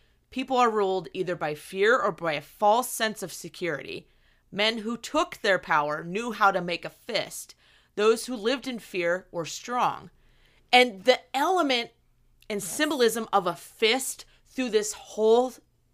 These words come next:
Speaker 1: story
Speaker 2: Yeah.
Speaker 1: just kept going and going, and I fucking loved it.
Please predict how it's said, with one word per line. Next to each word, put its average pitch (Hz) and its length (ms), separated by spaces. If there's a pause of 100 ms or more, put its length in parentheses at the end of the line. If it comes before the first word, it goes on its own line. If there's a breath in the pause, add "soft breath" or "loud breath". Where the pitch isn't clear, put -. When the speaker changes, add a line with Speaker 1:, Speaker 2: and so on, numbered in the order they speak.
(120)
Speaker 1:
story 208 680 (520 soft breath)
Speaker 2:
Yeah. 202 140
Speaker 1:
just - 320
kept 226 380
going 226 380
and 202 100
going, 220 280
and 196 120
I 185 100
fucking 208 840
loved 170 320
it. - 220